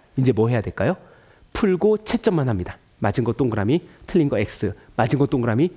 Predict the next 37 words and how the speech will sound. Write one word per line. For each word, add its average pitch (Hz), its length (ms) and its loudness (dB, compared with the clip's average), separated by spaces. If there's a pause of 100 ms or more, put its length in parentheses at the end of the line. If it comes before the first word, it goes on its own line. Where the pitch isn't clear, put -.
(120)
틀린 214 200 0
거 139 80 2
X 92 280 -4 (240)
쫙 - 480 -2
합니다. 104 340 -2 (1000)
또 226 100 2
한 202 240 0
오 147 140 4
일이면 160 400 2 (340)
또는 262 220 4
사 135 220 0
일이면 160 360 0
갈 - 140 -4
수 - 140 -6
있겠죠. - 340 -6 (400)
다시 - 300 -2
앞으로 123 260 0
돌아옵니다. 110 560 -2 (600)
틀린 277 220 2
거를 151 360 0 (440)
해설 208 300 2
보고 131 240 0
또 254 220 0
노트에 127 320 0
두 - 120 -12
번씩 117 220 0
씁니다. 127 380 -2 (160)
그럼 135 160 2
어떨까요? 135 420 0 (300)
우리 127 180 2
아이들이 117 240 0
자주 143 260 0
하는 123 200 0
얘기, 98 200 -4 (760)
"아, 285 100 4
맞다!" 285 460 2
하겠죠. 156 460 0